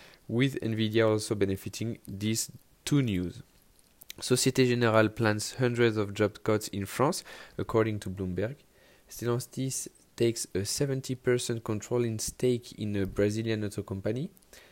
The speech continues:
Safran is testing a radically new jet engine design for future medium haul craft. La Française des Jeux offer, uh, a ha-, uh, publish a new offer to acquire Kindred.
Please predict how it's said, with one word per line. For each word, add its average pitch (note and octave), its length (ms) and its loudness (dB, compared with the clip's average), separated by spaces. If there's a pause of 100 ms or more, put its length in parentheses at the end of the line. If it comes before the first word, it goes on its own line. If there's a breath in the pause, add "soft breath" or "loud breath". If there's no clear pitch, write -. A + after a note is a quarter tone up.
(360 loud breath)
Safran B2 560 4
is A2 220 -2
testing A#2+ 520 0
a F#2+ 80 0
radically A#2 540 2
new B2 320 0
jet A2 320 2
engine G#2 460 0
design G2+ 340 0
for F#2+ 180 -4
future A2+ 540 0 (100)
medium A2 520 -2
haul G2+ 240 -2
craft. - 420 -2 (760 soft breath)
La G#2 120 4
Française C#3 340 2
des B2+ 140 2
Jeux B2+ 320 4
offer, A#2 560 2 (260)
uh, F#2+ 260 2
a G2 180 2
ha-, A#2 160 -2
uh, G2+ 380 2 (440)
publish B2 340 0
a G#2+ 40 -2
new B2+ 240 2
offer B2+ 360 2
to A#2 140 -6
acquire G#2+ 360 2
Kindred. G#2 600 -2